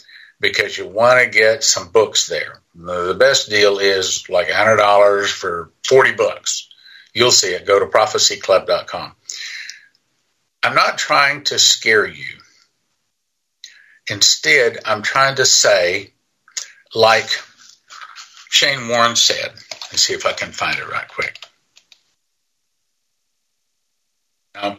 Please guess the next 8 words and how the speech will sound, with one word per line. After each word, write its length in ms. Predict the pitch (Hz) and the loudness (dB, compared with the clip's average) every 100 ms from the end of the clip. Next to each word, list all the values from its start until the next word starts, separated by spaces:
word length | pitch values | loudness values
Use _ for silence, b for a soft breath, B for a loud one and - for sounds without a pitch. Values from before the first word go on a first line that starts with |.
| - | -10
can't 280 | - - - | -4 -2 -2
find 220 | - - | -4 -6
it. 180 | - - - - B B B B B B | -8 -12 -12 -6 B B B B B B
He 100 | 151 | 2
said 380 | - 143 127 | 2 0 0
that, 340 | 123 120 117 - | 2 2 2 -2
uh, 240 | 110 98 - _ _ _ _ _ _ _ _ _ _ _ _ _ _ _ - | -2 -6 -10 _ _ _ _ _ _ _ _ _ _ _ _ _ _ _ -4
miracles 800 | 143 170 - - - - - | 0 2 0 -8 -10 -8 -8